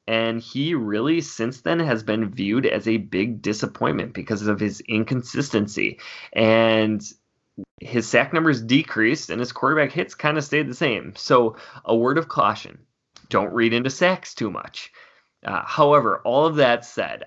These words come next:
I do think Kyler Fackrell is the ideal fourth pass rusher on our team. He also brings a nice change of pace from both of the Smiths and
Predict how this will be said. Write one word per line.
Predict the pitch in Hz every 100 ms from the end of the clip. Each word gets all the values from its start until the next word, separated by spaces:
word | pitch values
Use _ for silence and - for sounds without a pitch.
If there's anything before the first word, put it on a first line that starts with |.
| -
I | 104
do | 107 117 135
think | 135 123 120 -
Kyler | - 92 98 113
Fackrell | 95 - 90 92 -
is | 101 104
the | 107 -
ideal | 101 104 101 113 110 107 90
fourth | - 95 -
pass | - 92 -
rusher | 71 76 65
on | 67
our | 71
team. | - 67 58 - - -
He | -
also | 120 123 131
brings | 123 117
a |
nice | 107 110 -
change | - 104 104
of | -
pace | - 185 147 143
from | - 117 110 110 110 101
both | - 113 160
of | 156
the | 120
Smiths | 113 110 98 101 - -
and | 117 127 120 117